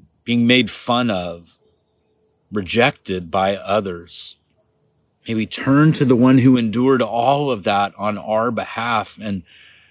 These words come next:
remember that he himself turned the shame of the cross on its head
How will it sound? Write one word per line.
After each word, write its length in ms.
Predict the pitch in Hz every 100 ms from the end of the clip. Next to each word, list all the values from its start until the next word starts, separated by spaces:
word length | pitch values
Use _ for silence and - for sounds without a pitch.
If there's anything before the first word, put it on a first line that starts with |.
| _ _
remember 460 | 113 113 143 165
that 200 | 123 110 - _ _ _ _ _
he 240 | - 180
himself 920 | 165 - - - 151 156 101 - - _ _ _ _ _ _ _ _ _ -
turned 580 | - 156 160 160 135 - 104
the 120 | 113
shame 500 | - - 139 151 139
of 120 | 151
the 80 | -
cross 500 | - 127 131 117 -
on 140 | 113
its 160 | 107 -
head 380 | 123 120 98